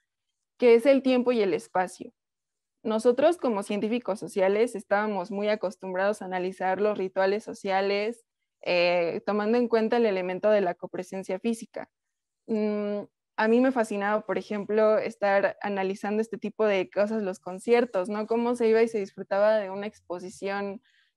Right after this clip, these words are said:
eh, de arte, cómo, cómo funcionábamos nosotros como consumidores con respecto a las obras en un espacio físico. Y bueno,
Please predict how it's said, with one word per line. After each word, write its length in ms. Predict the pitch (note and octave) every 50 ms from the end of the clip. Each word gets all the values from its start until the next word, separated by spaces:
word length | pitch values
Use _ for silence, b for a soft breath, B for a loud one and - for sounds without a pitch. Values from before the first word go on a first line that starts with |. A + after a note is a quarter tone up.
| _
eh, 520 | - G#3+ G#3 G3 F#3+ F3+ E3+ E3+ E3 - - _ _ _ _ _
de 200 | - F#3+ G3+ G3
arte, 540 | G3 G#3 G#3 G#3+ A3 - - G#3+ G#3 G3+ -
cómo, 760 | - A3 A3 A3 A3 A3 A3 G#3+ G#3 G3 F3+ E3 E3+ - -
cómo 280 | - A3+ A3+ A#3 B3
funcionábamos 800 | A#3+ B3 A#3+ A3 G#3 - A3 G3+ G#3+ A3+ B3 C#4+ D#4 D4+ A#3+ G#3+
nosotros 420 | G3+ G3 G#3 - G#3+ A3 A#3+ B3+ B3
como 280 | - G#3+ G#3 F#3 F3+
consumidores 920 | - - G3 G3 F#3+ - G3+ G3+ G3 G3 G3 G3+ G3+ G#3 A3+ C4+ D#4 D#4 - _ _ _
con 440 | _ - A#3 A#3+ B3 C4 C4 A#3
respecto 560 | - - F3+ G3 - - _ A3 G#3 - - A3
a 60 | G#3+
las 260 | G3+ G3 A3 - -
obras 280 | G#3 G3+ G#3 A3 - -
en 80 | G3+ G3
un 100 | F#3+ G3+
espacio 480 | G#3+ - _ - F3+ G3+ - - F#3+
físico. 540 | - _ A3 A3+ - A3 - _ D3+ - - _ _ _ _ _ _ _ _ _ _ _ _ _ _ _ _
Y 100 | A3+ A3+
bueno, 320 | A#3+ C4 C4 G#3 G#3 G#3+